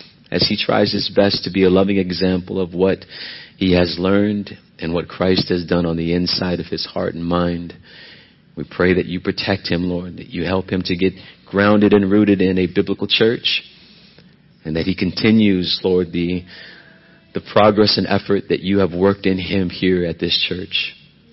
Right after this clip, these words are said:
We pray for him that you let him feel our love, but more so, Lord, let him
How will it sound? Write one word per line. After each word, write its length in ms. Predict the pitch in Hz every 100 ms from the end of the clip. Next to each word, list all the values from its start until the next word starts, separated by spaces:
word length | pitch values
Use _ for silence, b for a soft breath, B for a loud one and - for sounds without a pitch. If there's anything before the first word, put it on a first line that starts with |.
| _ _ _ _ _ - -
We 160 | 87 87
pray 220 | - 101
for 140 | - 90
him 340 | 90 90 85
that 140 | 82
you 320 | - 85 87 85 B B B B
let 160 | 101 101
him 180 | 101 95 -
feel 240 | 110 104 95
our 300 | 87 92 90
love, 380 | 87 87 87 85 - - _ -
but 100 | 87
more 360 | 87 95 101 98
so, 220 | - 85
Lord, 280 | 82 85 82
let 160 | 87
him 100 | 90